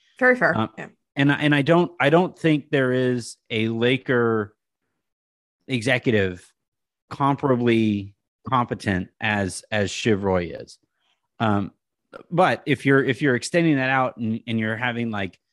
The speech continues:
Speaker 2: i-, if you're considering Anthony Davis as an executive, which he kinda sorta operates as,
Speaker 1: He's part of the brain
Speaker 2: still
Speaker 1: trust,
Speaker 2: very,
Speaker 1: yeah.
Speaker 2: Yeah, still very capable of making mistakes. Uh, Andre Drummond happened,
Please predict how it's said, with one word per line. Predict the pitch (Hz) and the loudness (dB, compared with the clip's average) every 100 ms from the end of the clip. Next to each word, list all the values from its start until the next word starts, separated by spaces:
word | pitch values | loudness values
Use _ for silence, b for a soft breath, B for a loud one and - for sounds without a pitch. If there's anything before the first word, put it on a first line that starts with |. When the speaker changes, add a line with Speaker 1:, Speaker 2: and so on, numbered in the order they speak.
| _ _ _ _ _ _ - | _ _ _ _ _ _ -12
Speaker 2:
i-, | 120 | -6
if | 120 - | -4 -2
you're | 127 120 113 110 _ _ _ - | 0 2 0 -6 _ _ _ -4
considering | 151 135 170 156 147 127 | 0 2 2 2 2 2
Anthony | 120 127 131 120 | 0 -2 0 -2
Davis | 104 120 113 104 | -2 -2 -4 -4
as | - 107 101 95 | -4 -2 -2 -6
an | - 110 | -6 -4
executive, | 104 107 104 135 147 151 | -2 -4 -4 -2 -2 -2
which | 120 | -6
he | 147 | -6
kinda | - 131 127 | -6 -4 -2
sorta | - 135 | 0 0
operates | 104 113 - 113 123 135 | 2 0 0 -4 -2 -2
as, | 131 147 - _ - | -2 -4 -10 _ -18
Speaker 1:
He's | 302 | -4
part | 330 | 0
of | 277 | 0
the | 165 | 2
brain | 170 | 4
Speaker 2:
still | 180 | 4
Speaker 1:
trust, | 131 | 6
Speaker 2:
very, | 151 147 | 4 4
Speaker 1:
yeah. | 127 _ _ _ B B | 0 _ _ _ B B
Speaker 2:
Yeah, | - 143 | -6 -6
still | 104 - 180 156 | -4 2 4 4
very | 131 147 147 151 143 135 120 - | 2 2 4 4 4 2 0 -4
capable | 143 127 139 120 | -6 -4 -2 0
of | 110 | 0
making | 120 117 110 | 0 -2 -2
mistakes. | 101 - 190 135 - - _ - | -4 -2 -2 -2 -8 -20 _ -16
Uh, | 107 - - _ _ _ _ - | -16 -16 -20 _ _ _ _ 0
Andre | 120 107 101 | 0 2 2
Drummond | 117 113 | 2 2
happened, | 101 90 98 101 | 0 -2 -4 -6